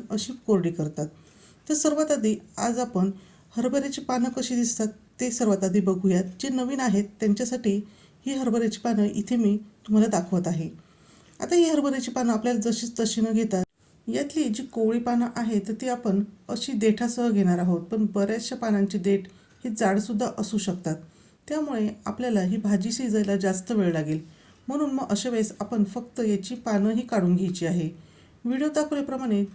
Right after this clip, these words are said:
ज्या पानांचं देठ हे जाड आहे तर त्याची पानं आपल्याला काढून घ्यायची आहे आणि ही जी अगदी छोटी पानं आहेत ती आपण अगदी देठासह घेणार आहोत. ही भाजी निवडण्यासाठी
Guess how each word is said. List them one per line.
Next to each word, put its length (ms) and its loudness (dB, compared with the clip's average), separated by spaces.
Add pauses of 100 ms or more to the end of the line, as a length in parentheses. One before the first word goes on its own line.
ज्या 200 -2 (640)
पानांचं 440 0
देठ 300 0
हे 120 -2
जाड 280 2 (100)
आहे 240 2
तर 60 0
त्याची 300 -2
पानं 360 0 (100)
आपल्याला 320 -2
काढून 320 2
घ्यायची 280 0
आहे 240 -2 (480)
आणि 320 -2 (320)
ही 80 -2
जी 180 -2
अगदी 340 -2
छोटी 260 -2
पानं 260 4 (120)
आहेत 360 2
ती 180 -6
आपण 280 0
अगदी 300 -2
देठासह 520 2
घेणार 260 0
आहोत. 220 -4 (560)
ही 140 -2
भाजी 360 0
निवडण्यासाठी 840 2